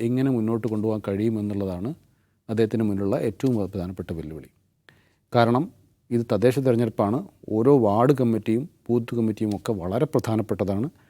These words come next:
അത് എങ്ങനെ കൊണ്ടുപോകാൻ കഴിയുമെന്നുള്ളതാണ് അതിലേറ്റവും പ്രധാനപ്പെട്ട കാര്യം. രണ്ടാമത്തെ കാര്യം, ഇപ്പോഴും സണ്ണി ജോസഫ്, നേരത്തെ ആന്റോ ആന്റണിയുടെ പേര് അവസാനം വരെ കേൾക്കുകയും അവസാനം സണ്ണി ജോസഫിലേക്ക് എത്തുകയുമാണ് ചെയ്തത്. ഇതിനിടയിൽ കുറേ പ്രശ്നങ്ങൾ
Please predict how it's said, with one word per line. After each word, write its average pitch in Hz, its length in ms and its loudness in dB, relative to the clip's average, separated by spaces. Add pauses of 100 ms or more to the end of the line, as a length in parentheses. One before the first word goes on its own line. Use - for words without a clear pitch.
(240)
അത് 117 320 2
എങ്ങനെ 123 300 2
കൊണ്ടുപോകാൻ 110 440 0
കഴിയുമെന്നുള്ളതാണ് 101 580 -4
അതിലേറ്റവും - 640 -8
പ്രധാനപ്പെട്ട 90 400 -8
കാര്യം. 82 260 -4 (840)
രണ്ടാമത്തെ 185 400 6
കാര്യം, 131 360 6 (960)
ഇപ്പോഴും 139 680 4 (280)
സണ്ണി 120 260 2
ജോസഫ്, 131 560 0
നേരത്തെ 120 360 4 (140)
ആന്റോ 113 280 4
ആന്റണിയുടെ 120 420 2
പേര് 117 300 2
അവസാനം 120 400 0
വരെ 120 140 2
കേൾക്കുകയും 120 400 -2
അവസാനം 120 320 -2
സണ്ണി 110 260 -2
ജോസഫിലേക്ക് 113 460 -2
എത്തുകയുമാണ് 110 500 0
ചെയ്തത്. 104 340 0 (1040)
ഇതിനിടയിൽ 147 640 6 (420)
കുറേ 135 280 6
പ്രശ്നങ്ങൾ 120 520 0